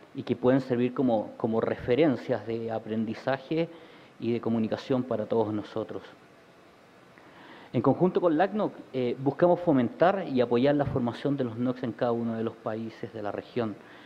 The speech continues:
Generamos conversación, brindamos apoyo y herramientas que faciliten la conformación de las comunidades. Difundimos los casos de éxito y motivamos a los profesionales en diversos países para la formación,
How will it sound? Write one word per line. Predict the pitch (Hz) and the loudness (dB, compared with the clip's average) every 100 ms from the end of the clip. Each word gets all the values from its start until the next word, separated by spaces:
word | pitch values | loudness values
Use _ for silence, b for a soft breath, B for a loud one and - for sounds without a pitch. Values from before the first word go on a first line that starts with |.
| B - | B -6
Generamos | 120 117 120 131 | 0 4 4 2
conversación, | - 120 113 - 113 - 180 185 117 | 0 -2 -2 -6 -8 -2 -2 -2 -4
brindamos | 110 110 120 131 127 | -4 0 2 2 2
apoyo | 120 - 143 170 | 0 2 4 4
y | 135 | 4
herramientas | 120 120 123 131 135 - | 4 4 4 2 -2 -6
que | 123 | -6
faciliten | - - 117 131 147 143 B B B - | -6 -6 -4 0 0 -2 B B B -2
la | 123 | 2
conformación | 117 113 - 110 107 - 135 131 | 2 2 2 0 -2 -2 0 2
de | 120 | 0
las | 110 | -4
comunidades. | - 117 113 107 110 107 104 B B B B - | -4 -4 -2 -2 -2 -2 -6 B B B B -10
Difundimos | 123 143 131 143 151 | -4 2 4 6 6
los | 131 - | 4 2
casos | 147 - 135 | -2 -2 -2
de | 120 135 | 0 0
éxito | 147 185 160 175 151 | 0 -2 0 0 0
y | 131 | 2
motivamos | 123 120 113 127 139 123 | 2 2 2 2 2 2
a | 117 | 0
los | 104 | -2
profesionales | - 110 113 - 120 147 160 B B B - | -4 -4 -6 -4 -2 0 -2 B B B -8
en | 123 | -2
diversos | 117 123 135 - 143 | 2 2 2 0 -4
países | - 127 123 139 | -2 -2 -2 -2
para | - 127 110 | -2 0 0
la | 110 | -2
formación, | 110 127 113 113 110 - 143 | -4 -4 -4 -4 -8 -6 -4